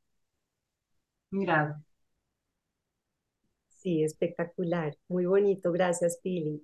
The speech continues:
Speaker 2: Y Sandra pregunta, eh, Laura, ¿tienes alguna recomendación para empezar a transitar el camino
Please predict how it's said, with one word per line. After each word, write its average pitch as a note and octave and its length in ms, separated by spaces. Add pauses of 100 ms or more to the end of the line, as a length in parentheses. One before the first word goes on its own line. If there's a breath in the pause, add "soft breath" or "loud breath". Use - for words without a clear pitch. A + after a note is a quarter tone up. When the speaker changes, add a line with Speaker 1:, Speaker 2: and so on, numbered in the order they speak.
Speaker 2:
Y A3+ 360
Sandra G3 440
pregunta, G#3+ 680 (240)
eh, G3 220
Laura, G3 400
¿tienes F3+ 240
alguna G3 280
recomendación F#3+ 720
para G3 160
empezar G3 360
a F#3 100
transitar G#3 640
el F#3 160
camino G3+ 600